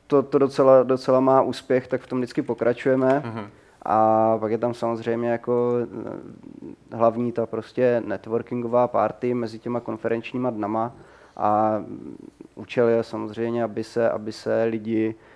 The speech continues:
Speaker 1: víc jako seznámili a propojili, protože často různí, eh, začínající vývojáři někoho hledají, eh, do týmu. Stejně tak letos se nám jako podařilo tam dostat i různý, i různý lidi jakoby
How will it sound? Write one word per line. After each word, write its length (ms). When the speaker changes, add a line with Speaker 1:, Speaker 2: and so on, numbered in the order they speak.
Speaker 1:
víc 180
jako 420
seznámili 600
a 40
propojili, 480
protože 280
často 480
různí, 640
eh, 60
začínající 500
vývojáři 420
někoho 300
hledají, 600
eh, 180
do 140
týmu. 560
Stejně 360
tak 420
letos 540
se 240
nám 400
jako 180
podařilo 480
tam 220
dostat 380
i 80
různý, 580
i 200
různý 540
lidi 260
jakoby 540